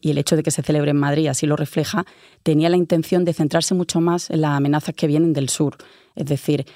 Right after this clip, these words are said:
ya hay actores, eh, los llamados actores no estatales, que amenazan mucho más la seguridad de Occidente que lo que conocíamos de manera clásica, como, como era Rusia y la Unión Soviética en su momento, y precisamente España quería ser la abanderada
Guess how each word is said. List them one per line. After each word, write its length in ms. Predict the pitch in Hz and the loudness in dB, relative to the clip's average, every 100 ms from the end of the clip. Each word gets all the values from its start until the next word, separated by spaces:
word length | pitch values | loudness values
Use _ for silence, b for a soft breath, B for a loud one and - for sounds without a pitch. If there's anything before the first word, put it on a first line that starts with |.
| B B | B B
ya 200 | 151 156 | 2 4
hay 320 | 151 156 156 156 | 4 4 2 0
actores, 760 | 156 - 170 160 147 135 - - | -2 0 2 4 2 0 -6 -2
eh, 180 | 151 | 0
los 140 | 143 143 | 0 0
llamados 280 | 147 160 156 | 2 2 2
actores 360 | 151 170 151 | 2 0 2
no 80 | 151 | 0
estatales, 580 | 147 147 135 160 143 - | 0 -2 0 0 0 -6
que 160 | - | -2
amenazan 480 | 143 139 151 165 156 | 0 2 0 0 0
mucho 220 | 160 - | 0 0
más 100 | 151 | 0
la 120 | 156 139 | 0 -2
seguridad 440 | 143 139 139 147 | -2 -2 0 0
de 80 | 147 | 0
Occidente 640 | 139 151 156 160 127 147 | -2 0 2 0 -2 -6
que 160 | - 143 | -2 -2
lo 140 | 139 | -2
que 180 | 131 139 _ | -2 -6 _
conocíamos 720 | - 139 139 160 151 147 147 143 B | -4 -2 -2 0 2 2 0 -6 B
de 140 | - 151 | -4 0
manera 260 | 139 143 | 2 0
clásica, 460 | - 175 185 202 220 | 0 -2 0 -2 -2
como, 400 | 208 156 147 143 | 0 0 0 -2
como 200 | - 147 | 0 0
era 300 | 143 143 139 | 2 2 0
Rusia 320 | 175 202 226 | 0 0 0
y 40 | 196 | 2
la 100 | 156 | 2
Unión 160 | 160 | 2
Soviética 400 | 160 151 151 160 | 0 0 0 -2
en 20 | |
su 140 | 147 151 | -2 0
momento, 400 | 156 190 190 226 B B B B | 2 2 0 -2 B B B B
y 100 | 180 | -2
precisamente 640 | - 165 180 175 175 175 | 0 0 0 2 2 0
España 340 | - 180 175 | 0 0 2
quería 240 | 180 156 156 | 2 0 0
ser 160 | - | 0
la 120 | 165 156 | 0 2
abanderada 520 | 147 143 147 160 | 2 2 2 2